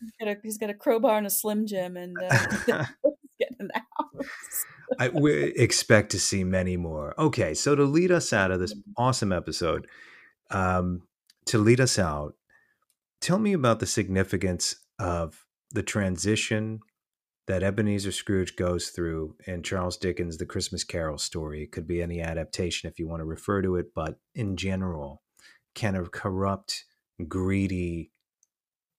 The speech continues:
Speaker 2: bastard become kind and good by facing his, uh, inevitable death?
Speaker 1: You know, Ebenezer Scrooge, I think, was very fortunate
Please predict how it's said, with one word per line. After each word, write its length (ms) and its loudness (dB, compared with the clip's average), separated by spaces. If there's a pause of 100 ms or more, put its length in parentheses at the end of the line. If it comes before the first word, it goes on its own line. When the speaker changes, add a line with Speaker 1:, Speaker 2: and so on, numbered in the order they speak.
(120)
Speaker 2:
bastard 720 -2 (800)
become 340 -2
kind 500 0
and 200 -6
good 400 -4 (680)
by 340 -4
facing 800 -6 (200)
his, 540 -8
uh, 180 -10
inevitable 680 -6
death? 500 -6 (200)
Speaker 1:
You 140 -14
know, 200 -14
Ebenezer 500 -6
Scrooge, 680 -8
I 100 -8
think, 300 -14
was 120 -12
very 240 -8
fortunate 600 -14